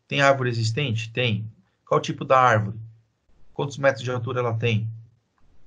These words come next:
Existe água na calçada? Tem árvore, tem poste de energia. Topografia, ó, tipo do solo, solo é arenoso, solo é argiloso, é, tem uma pirambeira lá, o terreno é muito inclinado, tá vendo, ó? Como é a paisagem do entorno? Tem vegetação, é só área urbana,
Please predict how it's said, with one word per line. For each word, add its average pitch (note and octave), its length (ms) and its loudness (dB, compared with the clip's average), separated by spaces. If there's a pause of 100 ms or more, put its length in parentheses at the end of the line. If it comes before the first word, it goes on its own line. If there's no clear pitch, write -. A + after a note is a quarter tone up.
Existe A2+ 300 2
água C3 180 4
na B2 120 -2
calçada? A2+ 440 0
Tem B2 200 -4
árvore, A#2 300 0
tem A#2+ 140 -8
poste A#2 340 -2
de A2+ 60 -2
energia. A2 460 -2 (280)
Topografia, B2+ 680 -2
ó, G2 60 -2
tipo C3+ 260 -10
do B2+ 100 -10
solo, A#2 380 0
solo B2 200 -2
é A#2+ 40 2
arenoso, A#2 560 2 (140)
solo A#2 260 -2
é - 20 4
argiloso, A2 680 0 (480)
é, - 120 -8
tem A#2+ 140 -2
uma B2+ 140 4
pirambeira A#2+ 540 4
lá, A2 400 6
o A2 140 -2
terreno A2+ 280 0
é A#2+ 40 0
muito B2 200 -4
inclinado, A2+ 640 -2 (560)
tá G#2 60 -10
vendo, A2 200 4
ó? G#2 120 2 (580)
Como C#3+ 180 0
é D3+ 40 2
a - 20 -2
paisagem B2 520 2
do A#2+ 100 -8
entorno? A2 380 -2
Tem B2+ 400 -4
vegetação, A2 640 -2
é A#2 60 0
só A2+ 180 2
área A#2+ 120 2
urbana, B2 720 0